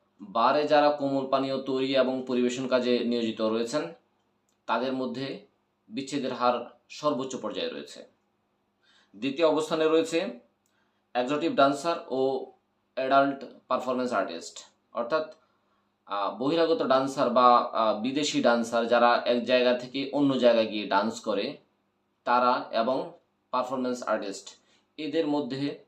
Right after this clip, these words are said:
বিচ্ছেদের হারটি সর্বোচ্চ পর্যায়ের, আহ, দ্বিতীয় অবস্থানে রয়েছে। এর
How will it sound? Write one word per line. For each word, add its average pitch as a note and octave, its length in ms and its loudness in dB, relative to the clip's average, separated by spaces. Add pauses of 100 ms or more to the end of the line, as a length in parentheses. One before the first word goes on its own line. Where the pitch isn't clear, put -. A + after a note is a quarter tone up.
(360)
বিচ্ছেদের C3+ 540 -4
হারটি B2+ 420 0 (440)
সর্বোচ্চ B2 480 -4
পর্যায়ের, A2 540 0 (360)
আহ, F#2+ 400 -2 (360)
দ্বিতীয় B2+ 300 0
অবস্থানে G2+ 360 -4
রয়েছে। G2 320 -4 (1700)
এর C#3+ 120 -4